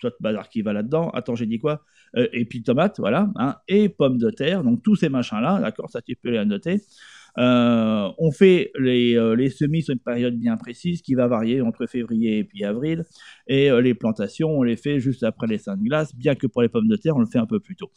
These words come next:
À partir du moment que les lilas sont en fleurs, ça veut dire à peu près mi-avril, fin, enfin voilà,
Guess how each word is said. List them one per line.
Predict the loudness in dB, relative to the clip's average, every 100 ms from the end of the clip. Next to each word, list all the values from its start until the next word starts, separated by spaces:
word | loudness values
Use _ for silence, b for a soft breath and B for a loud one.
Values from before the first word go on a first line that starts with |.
| B B _
À | -8
partir | -6 -2 0
du |
moment | 2 2 2
que | 2
les | 2
lilas | 2 0
sont | -2 -6
en | -8
fleurs, | -2 0 0
ça | -2
veut | -4 -2
dire | -2
à | -2 -4
peu | -8 -6
près | -4
mi-avril, | -2 -2 -6 -8
fin, | -10 -14 -16
enfin | -14 -6
voilà, | -2 -2 -2